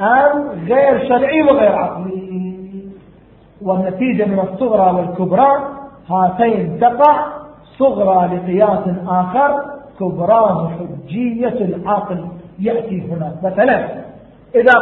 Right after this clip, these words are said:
قلنا هذه الصلاة واجبة شرعا، ثم قلنا وكل فعل وجب شرعا، وجبت، وجب عقلا،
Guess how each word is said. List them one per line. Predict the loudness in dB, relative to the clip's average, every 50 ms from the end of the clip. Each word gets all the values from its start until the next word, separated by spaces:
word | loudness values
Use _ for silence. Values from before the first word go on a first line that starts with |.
| 4
قلنا | 4 2 4 4 2 0 0 -2 -8 -12 -12 -16 -18 -20 -20 -20 -20 -20 -20 -14 -2 2
هذه | 4 6 6 6 4 2 0 -2 -2
الصلاة | -2 0 2 4 6 6 6 6 4 4
واجبة | 4 6 6 6 6 4 2 2 2 2 2 0 0 2 2
شرعا، | 4 4 2 0 -4 -8 -10 -14 -16 -18 -20 -20 -20 -20 -20 -20 -20 _ _ _ _ _ _ _ _ _ -4
ثم | -2 0 2 2 2
قلنا | 4 6 4 4 4 4 2 2 2 0 -4 -8 -10 -14 -14 -4 0
وكل | 0 0 2 2 0 0 0 2 0 0 0
فعل | 2 2 2 2 2 0 0 0 -2 -6 -8 -8 -12 -12 -14 -14 0 2
وجب | 4 4 4 4 4 4 4 4 4
شرعا، | 2 2 2 2 2 2 2 2 2 0 -6 -10 -12 -14 -18 -20 -10 0 2
وجبت، | 4 4 6 6 6 6 6 4 4 2 -2 -2 -2
وجب | -4 -4 -4 -2 2 4 4 4 4 4 2 4 2
عقلا، | 2 2 2 0 0 -2 -2 2 4 4 4 4 2 -2 -8